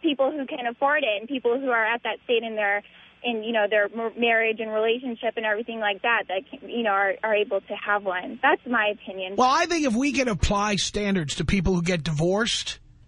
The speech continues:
Speaker 1: Yeah.
Speaker 2: you know, and if one parent lives in a roach-infested, disgusting place and the other lives in a clean place, they're more
Speaker 1: Yeah.
Speaker 2: likely to get physical custody.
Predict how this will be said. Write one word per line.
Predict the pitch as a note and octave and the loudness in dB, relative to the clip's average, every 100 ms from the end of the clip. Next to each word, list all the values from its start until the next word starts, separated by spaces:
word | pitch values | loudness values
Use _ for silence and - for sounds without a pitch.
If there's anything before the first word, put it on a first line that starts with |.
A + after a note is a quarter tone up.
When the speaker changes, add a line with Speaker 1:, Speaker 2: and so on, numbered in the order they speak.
| - C4+ | -12 -4
Speaker 1:
Yeah. | B3 - - | -2 -2 -6
Speaker 2:
you | G3 G3+ | -2 0
know, | F3+ F#3 | 2 0
and | F3+ F#3+ | 0 0
if | F#3+ | 2
one | E3 A3+ A3 | 2 0 0
parent | G#3+ G#3 G3 | 2 2 2
lives | G3+ D#3 | 0 0
in | G3 | 2
a | F3 | 2
roach-infested, | D#3+ E3+ G3 - G3 D#3 G3 D#3 - F3+ | 2 2 2 0 -2 0 0 0 -2 -2
disgusting | F3 - - F#3+ D#3+ - F#3+ D#3 | -2 -4 0 0 0 0 0 0
place | F3 F3 E3+ | 0 0 0
and | F#3 | 0
the | F3 | 2
other | E3+ F#3 F#3 | 2 2 2
lives | F3+ E3+ | 2 0
in | E3+ | 0
a | D#3+ | -2
clean | - G3 G3+ E3+ | 0 2 2 0
place, | F3+ E3+ D#3 - - - - - - | 0 0 -2 -4 -10 -20 -16 -16 -2
they're | G3 | 2
more | G3+ G3 | 4 4
Speaker 1:
Yeah. | G3 | 4
Speaker 2:
likely | F#3 E3+ F#3+ | 2 2 2
to | F3+ | 2
get | F3 D3+ | 0 0
physical | F#3 D#3+ F3 | -2 0 0
custody. | D3+ F#3 - F3 D#3 | 0 0 2 0 -2